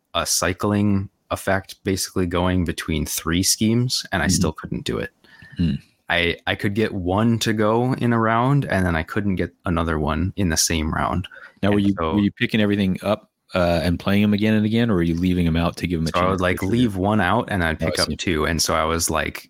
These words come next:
Speaker 1: I had this constant rotation thing going 'cause I wanted to,
Speaker 2: Yeah.
Speaker 1: like, get some of the effects going again and leave one in place for the defensive upgrade.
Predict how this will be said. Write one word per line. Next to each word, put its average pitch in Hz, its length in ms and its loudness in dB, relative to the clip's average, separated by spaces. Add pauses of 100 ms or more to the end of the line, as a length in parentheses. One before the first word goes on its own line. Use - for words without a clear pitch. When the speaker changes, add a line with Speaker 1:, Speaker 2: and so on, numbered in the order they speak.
Speaker 1:
I - 40 -2
had 90 240 -2
this 85 120 -2
constant 85 420 -4
rotation 78 520 -2
thing 78 220 -2
going 80 300 0
'cause - 160 -6
I 78 40 0
wanted 78 300 -2
to, 76 60 0
Speaker 2:
Yeah. - 0 -
Speaker 1:
like, 76 280 -4
get - 160 -2
some 107 180 2
of 101 60 0
the 101 80 0
effects 90 320 -4
going 90 240 0
again 85 200 0
and 78 160 0
leave 95 200 2
one 95 200 2
in 85 100 2
place 87 260 -2
for - 140 -8
the 80 80 -2
defensive 85 420 -2
upgrade. 76 500 -4